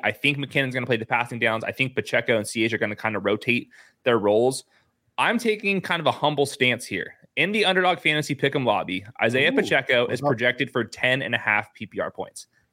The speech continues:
Speaker 1: That is way higher than where I would have ranked him. I trust the Underdog Pick'em lobby to some degree here, actually in a lot of degrees,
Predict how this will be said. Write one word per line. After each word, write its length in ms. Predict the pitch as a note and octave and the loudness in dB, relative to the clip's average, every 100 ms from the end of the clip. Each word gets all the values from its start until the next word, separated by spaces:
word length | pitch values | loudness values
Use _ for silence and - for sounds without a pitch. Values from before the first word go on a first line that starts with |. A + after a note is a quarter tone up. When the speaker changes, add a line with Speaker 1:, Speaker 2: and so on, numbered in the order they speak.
| _ | _
Speaker 1:
That 280 | A2 B2+ C#3+ | 2 2 4
is 180 | B2 G#2+ | 0 -2
way 260 | G#2+ A#2+ | -2 0
higher 420 | C3 B2 A#2 A#2 A2 | 2 2 2 2 0
than 140 | G#2 | -2
where 200 | G2+ G2+ | 0 0
I 80 | G2 | 0
would 200 | G2+ G#2 | 0 -2
have 120 | - | 0
ranked 240 | A2+ B2 | -2 0
him. 200 | C3+ B2+ A#2+ _ _ _ | -2 -4 -8 _ _ _
I 160 | C3+ E3+ | -2 -2
trust 460 | - E3 D#3 - C#3 | 0 0 0 -2 -2
the 100 | D3 | 0
Underdog 340 | C#3+ C#3 C#3 | 2 2 0
Pick'em 260 | - D3 C#3+ | -2 -2 2
lobby 280 | C3+ C3+ C#3 | 2 2 0
to 120 | C3 | -4
some 300 | A#2+ C#3 C3+ | 0 0 0
degree 340 | B2 B2 C3 C3 | -2 -2 -2 0
here, 240 | C3 B2+ | 0 2
actually 280 | A#2 - A#2 | 0 -2 -2
in 60 | |
a 60 | G#2+ | 0
lot 300 | G#2+ G#2+ - - _ _ | 2 2 0 -8 _ _
of 140 | A#2 A2+ | -4 -4
degrees, 520 | A#2+ B2+ B2 A2+ | -2 -2 -2 -4